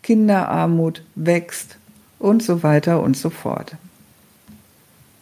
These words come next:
Wenn man sich fragt, warum es denn all diese, sagen wir mal ganz neutral, Entwicklungen überhaupt gibt, dann heißt die Antwort in Politik, Unternehmen und Medien,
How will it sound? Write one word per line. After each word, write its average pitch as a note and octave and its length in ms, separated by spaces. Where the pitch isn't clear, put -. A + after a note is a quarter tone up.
Wenn F#3+ 80
man F#3+ 120
sich F#3+ 180
fragt, F3+ 380
warum F#3 280
es G3 160
denn F3 160
all F3 180
diese, F3 420
sagen D#3+ 180
wir E3 120
mal D3+ 100
ganz D3+ 340
neutral, D#3+ 720
Entwicklungen E3+ 1080
überhaupt C#3+ 580
gibt, A3+ 360
dann E3 160
heißt F#3 300
die F#3 300
Antwort E3+ 680
in F3 140
Politik, F3 720
Unternehmen F3+ 680
und D#3+ 200
Medien, E3+ 680